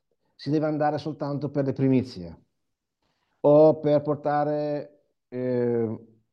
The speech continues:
le offerte varie dei prodotti.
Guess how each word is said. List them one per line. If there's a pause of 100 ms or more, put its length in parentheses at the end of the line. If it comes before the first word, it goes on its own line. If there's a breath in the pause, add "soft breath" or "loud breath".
(220)
le
offerte
varie
dei
prodotti.